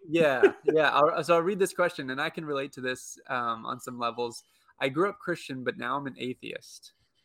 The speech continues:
Speaker 1: But I still like to pray sometimes. Is it just superstition or comfort, or is there any benefit to prayer if you don't believe in a God?" And I can,
Speaker 2: Yeah.
Speaker 1: I can kind of relate to that. I, in some ways, feel like I'm maybe not a theist,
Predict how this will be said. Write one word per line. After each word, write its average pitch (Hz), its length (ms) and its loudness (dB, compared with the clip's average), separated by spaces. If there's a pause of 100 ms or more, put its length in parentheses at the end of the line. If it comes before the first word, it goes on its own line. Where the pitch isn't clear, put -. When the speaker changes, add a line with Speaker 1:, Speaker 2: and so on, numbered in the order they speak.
(260)
Speaker 1:
But 127 80 4
I 127 80 6
still 170 260 -4
like 170 180 -4
to 127 60 -14
pray 151 220 -4
sometimes. 117 540 -10
Is 117 100 -8
it 127 160 -4
just 147 300 -4
superstition 170 1000 -6 (380)
or 127 120 -4
comfort, 180 800 -4 (360)
or 127 160 2
is 160 200 0
there 170 200 0
any 160 140 -4
benefit 139 480 -4
to 135 100 -10
prayer 131 380 -2
if 131 240 -8
you 123 60 -8
don't 117 280 -6
believe 117 600 -8
in 120 280 -12 (120)
a 123 100 -12
God?" - 480 -2 (480)
And 143 180 2
I 175 160 8
can, 208 280 -2
Speaker 2:
Yeah. - 120 -8
Speaker 1:
I 190 100 0
can 214 140 -2
kind 208 160 -2
of 180 60 -4
relate 196 260 2
to 196 80 -6
that. 131 200 4
I, 175 420 6 (200)
in 151 160 -8
some 214 260 -4
ways, 175 320 0
feel 170 180 -2
like 160 180 0
I'm 139 180 -2
maybe 143 260 -4
not 139 340 -4
a 127 140 -4
theist, - 840 -6